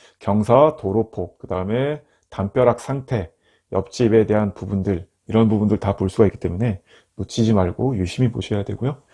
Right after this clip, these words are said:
그 다음에 이제 대문을 열고 들어가서는 이제 마당까지 계단이 있다면 계단의 높이, 폭, 그 다음에 길이, 이런 부분을 체크를 하시고, 이제 저는 마당에 가면 제일 먼저 유심히 보는 건 뭐냐면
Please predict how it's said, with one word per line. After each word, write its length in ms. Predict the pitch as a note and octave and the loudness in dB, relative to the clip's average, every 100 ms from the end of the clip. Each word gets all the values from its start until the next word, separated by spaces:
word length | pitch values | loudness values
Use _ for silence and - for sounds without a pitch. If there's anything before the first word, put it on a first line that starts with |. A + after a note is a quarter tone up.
| - - - | -20 -20 -6
그 80 | - | 2
다음에 240 | F3 F#3+ | 4 4
이제 180 | C#3+ C#3 | 0 -2
대문을 400 | - D3+ F#3+ G#3+ | 0 0 2 4
열고 220 | E3 D3+ | 4 2
들어가서는 760 | D#3+ A#2+ B2+ G#2+ A2 B2+ B2+ F2+ _ _ _ _ | 0 0 -2 -4 -8 -6 -8 -10 _ _ _ _
이제 100 | - | -10
마당까지 600 | F2 F#2 D3+ E3+ D#3 C#3 | -4 2 2 4 2 0
계단이 360 | C3 G2+ B2 C#3 | -6 0 0 0
있다면 500 | A#2+ A2 G#2 A#2+ E3 | -4 -4 -4 -4 -8
계단의 400 | - F#2+ A2+ A#2 | -10 -4 -2 -2
높이, 520 | F#2+ F#2+ - B2+ C3+ | -4 -6 -8 -8 -8
폭, 380 | - D#3 F3+ - _ _ _ | -6 -4 -4 -6 _ _ _
그 80 | |
다음에 440 | - G#2 G#2 G#2+ G#2+ _ _ _ _ _ | -6 -4 -2 -2 -6 _ _ _ _ _
길이, 420 | B2+ B2 F2+ G#2 F#3+ | 0 2 0 -4 -14
이런 360 | F#2+ A2 A2+ | -2 2 2
부분을 280 | G2+ G2 G2+ | 0 -4 -6
체크를 400 | - C3 - B2 | -4 -8 -6 -4
하시고, 560 | C#3+ C3 - G2 G2+ G2+ _ - - - _ | -4 -4 -6 -6 -6 -12 _ -20 -20 -20 _
이제 100 | A2 | 0
저는 280 | D#3 G#3 | 4 4
마당에 360 | C3+ A2 E3+ G3+ | 4 4 4 2
가면 440 | C#3+ B2+ E3+ G2+ - | 0 -4 -6 -10 -14
제일 420 | - B2+ G#3 A#3 | -4 4 6 6
먼저 300 | F3 B2+ C#3+ | 2 -4 -4
유심히 300 | A#2 G2+ C#3+ | -6 -8 -12
보는 200 | B2 A#2+ | -10 -8
건 160 | B2 A#2 | -8 -8
뭐냐면 420 | F#2 G2 D3+ G2+ | -10 -10 -10 -12